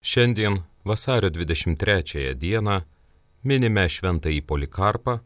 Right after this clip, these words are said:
ir palaimintąjį Steponą Vincentą Frelichovskį. Šventasis Polikarpas Švento Jono Evangelisto dėka atsivertęs apie aštuoniasdešimtuosius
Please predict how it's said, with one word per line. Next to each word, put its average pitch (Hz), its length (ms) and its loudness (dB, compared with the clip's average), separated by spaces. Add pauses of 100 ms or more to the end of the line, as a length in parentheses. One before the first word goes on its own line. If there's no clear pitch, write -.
(420)
ir 131 160 0
palaimintąjį 117 800 0
Steponą 87 560 0
Vincentą 87 640 0 (100)
Frelichovskį. - 1000 -2 (1000)
Šventasis 101 640 -2
Polikarpas 92 880 -2
Švento 127 480 -2
Jono 117 480 2
Evangelisto 95 800 0
dėka 78 380 -2 (180)
atsivertęs 104 680 -2 (180)
apie 101 320 -2
aštuoniasdešimtuosius 92 1300 -2